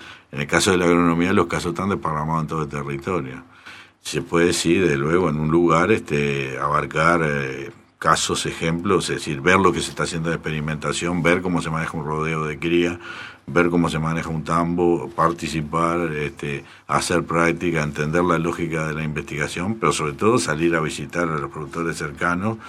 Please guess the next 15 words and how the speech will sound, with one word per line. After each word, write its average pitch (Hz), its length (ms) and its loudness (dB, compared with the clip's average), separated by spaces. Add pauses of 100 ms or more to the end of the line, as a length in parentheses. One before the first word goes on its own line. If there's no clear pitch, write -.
(440)
que 73 120 -4
muestran 78 400 0
ejemplos 82 480 -2
distintos. 85 720 0 (1120)
Y 92 440 4
en 95 160 6
ese, 117 420 6
ese 127 240 6
relacionamiento 92 1400 2 (260)
de 71 600 -4
la 76 100 -4
universidad 78 580 0
con 85 200 2
el 76 100 0
medio, 85 500 -2